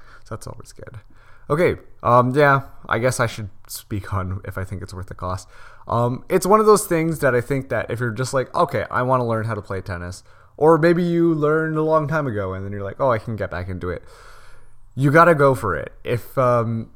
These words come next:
the only way this is gonna be, like, worth the quote unquote cost is, well, especially too, I'm also taking from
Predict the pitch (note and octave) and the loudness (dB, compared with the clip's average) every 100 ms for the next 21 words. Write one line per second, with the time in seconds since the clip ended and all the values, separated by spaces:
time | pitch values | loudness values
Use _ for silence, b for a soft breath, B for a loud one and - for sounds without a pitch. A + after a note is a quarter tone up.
0 | - C#3 D#3+ E3+ D3+ D3 C3+ B2+ B2+ B2+ | -6 2 2 4 4 2 2 -2 -4 -2
1 | B2 C3 A2+ G2+ - - G2+ A#2+ A#2 - | -2 -2 0 -2 -4 -8 0 2 2 -2
2 | - G#2 G2 - - B2+ A#2 G#2 A2+ - | -2 0 -2 -6 -2 0 0 0 -2 -4
3 | - - F#2 C#3 - - - b b b | -8 -6 -4 -4 -6 -12 -18 b b b
4 | - F#2+ A#2 A2 G#2+ G2 - _ - - | -8 -2 0 0 -2 -6 -12 _ -20 -8
5 | C#3 E3 D#3+ G#3 - D3+ - A#2 G#2 G2 | 0 2 4 2 2 -2 -2 0 0 -2
6 | F#2+ - A2 A#2 A2 G#2 G2 F#2 G2+ F2+ | -6 -4 -4 -4 -6 -6 -8 -8 -8 -8
7 | F2+ | -10